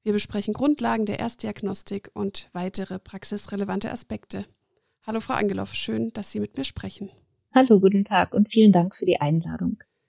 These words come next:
Speaker 1: Sie haben uns ja auch ein Fallbeispiel mitgebracht, an dem wir uns ein bisschen langhangeln wollen. Das ist einer von vierundzwanzig allgemeinmedizinischen Fällen, der in der jetzt im August erschienenen Sonderausgabe der Zeitschrift für Allgemeinmedizin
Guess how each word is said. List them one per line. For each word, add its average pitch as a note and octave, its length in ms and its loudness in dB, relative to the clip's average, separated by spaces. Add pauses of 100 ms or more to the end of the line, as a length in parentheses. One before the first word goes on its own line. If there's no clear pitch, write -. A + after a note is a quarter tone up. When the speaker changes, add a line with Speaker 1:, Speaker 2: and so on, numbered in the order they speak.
(100)
Speaker 1:
Sie - 160 0
haben C4 100 4
uns C#4 140 0
ja - 140 -4
auch A#3+ 100 -10
ein G3+ 220 -4
Fallbeispiel A3+ 720 -4
mitgebracht, C#4 800 -6
an G#3 240 -4
dem A3 180 -2
wir A#3 100 -2
uns G#3+ 180 -6
ein G#3 80 -4
bisschen G#3 260 -4
langhangeln G#3 580 -2
wollen. G#3 340 0 (380)
Das A3+ 200 -8
ist - 200 -4
einer B3 360 0
von A3 300 0
vierundzwanzig C4+ 920 0
allgemeinmedizinischen G#3+ 960 0
Fällen, C#4 680 0
der A#3 160 -2
in G#3+ 100 -2
der G#3 80 0
jetzt A3+ 320 -4
im A3 240 -2
August G#3+ 380 -4
erschienenen G#3+ 460 0
Sonderausgabe G3+ 840 -2
der G3+ 200 -6
Zeitschrift - 400 -8
für - 160 -6
Allgemeinmedizin G#3+ 960 0